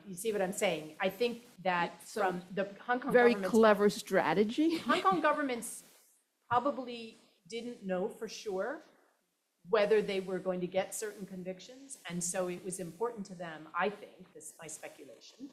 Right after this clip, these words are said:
Speaker 1: but I would think if I were the Hong Kong government, it would be important to me to be able to tell Beijing that the number one enemy, Benny Lai,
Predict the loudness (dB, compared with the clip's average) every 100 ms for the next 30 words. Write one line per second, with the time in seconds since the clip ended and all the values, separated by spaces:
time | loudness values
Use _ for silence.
0 | -20 _ 0 4 4 2 -2 -4 -4 -6
1 | -4 -4 -4 -6 -8 -10 -14 -14 -12 -14
2 | -16 -10 -10 -8 -10 -8 -2 -2 -2 -10
3 | -12 -10 -8 -8 -10 -18 _ _ _ -10
4 | -8 -10 -14 -16 -6 -4 -4 -10 -10 -12
5 | -14 -16 -20 _ _ -16 -10 -4 -4 -4
6 | -6 -8 -8 -10 -12 -14 -12 -12 -12 -10
7 | -10 -10